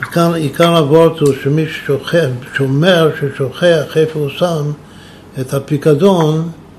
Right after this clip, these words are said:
זה פשע. זה, מה זה פשיעה בש-,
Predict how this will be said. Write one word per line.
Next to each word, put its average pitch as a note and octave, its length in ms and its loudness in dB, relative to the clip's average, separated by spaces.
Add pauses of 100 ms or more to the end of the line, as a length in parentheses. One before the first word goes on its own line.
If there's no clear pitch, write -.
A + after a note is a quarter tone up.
(180)
זה D3 180 2
פשע. G3 440 0 (840)
זה, D3 300 2 (800)
מה D3+ 100 0
זה D3+ 100 0
פשיעה - 600 0
בש-, B2 280 -4